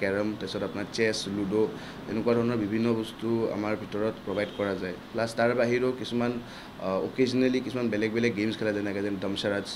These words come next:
আন্তাক্ষৰী, তাৰপিছত আপোনাৰ, আহ, এইটো, আহ, বিভিন্ন ধৰণৰ এনেকুৱা ধৰণৰ গেমছবিলাক আমি আয়োজন কৰোঁ। সেইটো হিচাপে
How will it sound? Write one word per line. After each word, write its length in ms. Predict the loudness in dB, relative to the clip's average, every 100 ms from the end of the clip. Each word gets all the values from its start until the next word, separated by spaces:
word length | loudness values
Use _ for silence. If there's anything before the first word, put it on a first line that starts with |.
| -12 -16 -14 -8
আন্তাক্ষৰী, 640 | -4 -4 -2 -2 0 -2 -4 -6
তাৰপিছত 400 | -8 -6 -6 -4
আপোনাৰ, 400 | -4 -4 -4 -4
আহ, 840 | -6 -10 -14 -14 -8 -2 0 0 -2 -8 -16 -12 -8
এইটো, 200 | -2 0
আহ, 1500 | 0 0 -4 -10 -16 -16 -16 -14 -14 -8 -8 -8 -10 -12 -6
বিভিন্ন 300 | 0 4 4
ধৰণৰ 220 | 4 4
এনেকুৱা 280 | 4 4 6
ধৰণৰ 220 | 6 6
গেমছবিলাক 440 | 6 2 2 0 0 -4 -12 -12 -8
আমি 180 | -2 0
আয়োজন 380 | 2 2 2 2 2
কৰোঁ। 180 | -2 -2
সেইটো 180 | -2
হিচাপে 560 | -2 -2 -2 0 0 0